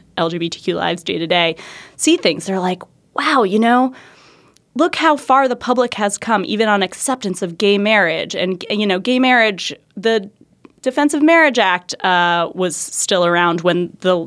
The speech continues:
the last major, uh, forum on L G B T Q rights happened in two thousand seven, where, like, almost none of the candidates running for president even said gay marriage was a thing that they could support. But then,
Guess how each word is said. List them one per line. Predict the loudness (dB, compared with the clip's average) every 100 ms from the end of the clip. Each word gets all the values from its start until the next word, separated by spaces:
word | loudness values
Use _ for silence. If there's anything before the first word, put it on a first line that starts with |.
| -8
the | -6
last | -2 2 2 0 -4 -4
major, | 0 0 2 0 0 0 -2
uh, | -4
forum | -2 -2 0
on | 0
L | -2 -2
G | -4
B | -6
T | -10
Q | -6 -4
rights | -2 -2 -2
happened | -4 -4 -6 -4
in | -4
two | -4 -4
thousand | -2 -2 -2
seven, | 0 0 0
where, | -2 -2
like, | -2 -2 -2
almost | 0 0 2
none | 2 4 2
of | 0
the |
candidates | -2 -2 -2 -4 -4 -2
running | 0 0
for | -4
president | -4 -4 -4 -4 -6 -4
even | -4 -2 -2
said | 0 -2 -2
gay | 0
marriage | 2 4 2 2
was | 0
a | 0
thing | 0 0
that | 0
they | -2
could | -2 -2
support. | -4 -2 0 0 -4 -18 -18 -12 -4
But | 0
then, | 2 2 0